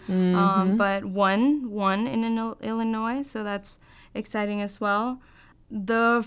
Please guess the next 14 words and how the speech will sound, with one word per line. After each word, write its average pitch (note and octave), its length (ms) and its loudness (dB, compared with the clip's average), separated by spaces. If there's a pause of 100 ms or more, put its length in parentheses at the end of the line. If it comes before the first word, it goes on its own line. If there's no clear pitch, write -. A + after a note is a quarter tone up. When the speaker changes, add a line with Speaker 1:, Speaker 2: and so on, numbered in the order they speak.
Speaker 1:
first C4 360 4
African-American A#3+ 720 2
woman A3 220 2
to A3+ 120 -4
serve G#3+ 220 -2
in G#3+ 100 0
Congress G#3 440 0
from G#3 220 0
Delaware G#3+ 720 2
is G#3 280 -2
gonna G#3 280 -2
be G#3 240 -4
Lisa G#3 640 -4
Blunt G3+ 360 -2